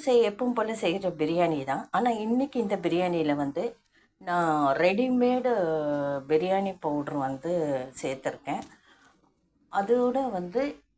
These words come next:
சோயா பால் தனியா செஞ்சு அந்த பிரியாணியில ஆட் பண்ணியிருக்கேன். நம்ம வந்து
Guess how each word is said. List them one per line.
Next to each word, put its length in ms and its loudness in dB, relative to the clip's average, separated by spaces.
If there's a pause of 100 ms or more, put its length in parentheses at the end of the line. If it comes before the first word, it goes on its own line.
(580)
சோயா 380 4
பால் 240 -2
தனியா 340 0
செஞ்சு 560 -4
அந்த 240 -4
பிரியாணியில 840 -4
ஆட் 280 -2
பண்ணியிருக்கேன். 580 -12 (640)
நம்ம 580 0
வந்து 320 -2